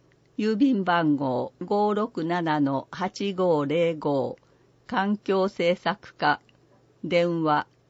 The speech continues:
六二零の一六四四。十月は食品ロス削減月間です。一人一人の心がけで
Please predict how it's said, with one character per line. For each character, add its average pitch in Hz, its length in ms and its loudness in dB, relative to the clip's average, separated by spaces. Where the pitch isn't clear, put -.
六 196 360 -2
二 202 320 0
零 160 260 0
の 135 280 -2
一 208 340 -6
六 175 420 0
四 160 460 0
四。 131 320 0
十 214 260 -4
月 208 320 -6
は 143 340 -2
食 208 360 -4
品 226 260 -2
ロ 202 120 0
ス 143 360 -6
削 202 380 -6
減 190 260 -2
月 175 260 -2
間 143 260 -2
で 131 140 -2
す。 - 240 -20
一 - 260 -2
人 202 120 -2
一 202 260 -4
人 175 160 -4
の 156 140 -2
心 185 400 -2
が 175 180 -4
け 165 160 -2
で 151 260 -4